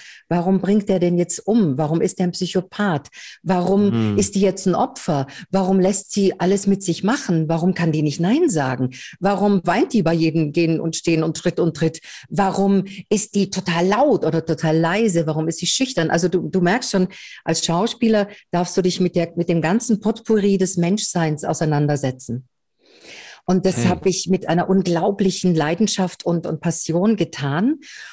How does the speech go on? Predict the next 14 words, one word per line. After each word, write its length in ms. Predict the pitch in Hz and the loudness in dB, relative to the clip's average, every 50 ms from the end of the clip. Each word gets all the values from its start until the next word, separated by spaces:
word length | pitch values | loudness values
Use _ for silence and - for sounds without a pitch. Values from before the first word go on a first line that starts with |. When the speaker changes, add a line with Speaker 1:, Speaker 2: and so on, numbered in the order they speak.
| - - - | -14 -4 0
Speaker 1:
und 260 | 190 190 180 - - - - | 0 0 0 -2 -8 -20 -14
wollte 480 | - 160 170 190 214 214 233 208 - | -6 -2 0 0 0 2 0 0 0
einfach 280 | 165 185 196 208 170 - | 0 0 0 0 0 2
noch 260 | 190 208 262 - - | 2 2 2 0 -2
tiefer 400 | - - - 330 - - 170 143 | -4 -4 -2 -2 0 0 -2 -4
gehen. 400 | - - 117 107 110 127 131 - | -4 -4 -4 -4 -4 -4 -6 -6
Und 140 | 160 156 175 | -4 -2 0
dann 140 | 180 180 180 | 2 2 2
hab 160 | 190 190 180 | 2 2 2
ich 260 | 190 185 - - - - - - - - - | 0 -2 -4 -8 -16 -20 -20 -20 -16 -6 -2
Weiterbildung 580 | 165 202 240 - 285 269 277 269 269 269 269 | -2 0 0 2 2 2 2 2 2 2 2
gemacht. 400 | 254 262 247 254 294 311 - - - | 2 2 2 2 0 -2 -6 -10 -14
Ich 180 | - 156 - 170 | -14 -8 -4 -4
hab, 160 | 160 160 | -4 -4